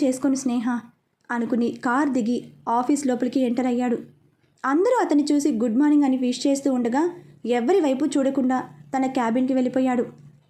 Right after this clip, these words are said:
అక్కడి నుండి రవికి కాల్ చేసి, "చరణ్ వస్తే నా క్యాబిన్కి పంపించండి, నేను చెప్పే వరకు ఎవరిని నా క్యాబిన్కి పంపించొద్దు" అని ఫోన్లోనే స్ట్రిక్ట్గా చెప్పి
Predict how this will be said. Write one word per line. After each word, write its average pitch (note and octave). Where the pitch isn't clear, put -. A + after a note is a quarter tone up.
అక్కడి A#3
నుండి B3+
రవికి A#3+
కాల్ A#3
చేసి, E4+
"చరణ్ F#4+
వస్తే D#4
నా C#4
క్యాబిన్కి C#4
పంపించండి, C#4
నేను B3+
చెప్పే C#4
వరకు D4+
ఎవరిని C4
నా C#4
క్యాబిన్కి B3+
పంపించొద్దు" B3+
అని B3+
ఫోన్లోనే C#4
స్ట్రిక్ట్గా D4+
చెప్పి A#3+